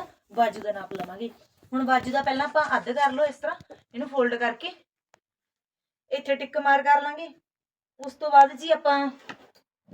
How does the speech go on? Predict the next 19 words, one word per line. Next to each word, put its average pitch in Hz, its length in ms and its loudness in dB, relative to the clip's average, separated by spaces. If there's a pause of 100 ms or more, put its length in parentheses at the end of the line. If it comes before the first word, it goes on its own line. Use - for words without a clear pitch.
(200)
ਕੱਟ 247 200 -6
ਲਾ 233 160 -2
ਲੈਣੇ 208 180 -6
ਆਪਾਂ 208 120 -12
ਛੋਟਾ 214 240 -16
ਜਿਹਾ 254 100 -6
ਕੈਂਚੀ 240 340 -10
ਨਾਲ, 254 160 -8 (440)
ਕਿਉਂਕਿ 240 160 -6
ਇਹ 269 140 -6
ਆਪਾਂ 254 160 -6
ਤਾਂ 294 80 -4
ਸੈਂਟਰ 240 340 -8
ਕਰਾਂਗੇ। 226 360 -8 (420)
ਉਸ 269 120 -14
ਤੋਂ 294 140 -12
ਬਾਅਦ 285 220 4
ਫਿਰ 311 180 -6
ਆਪਾਂ 277 680 0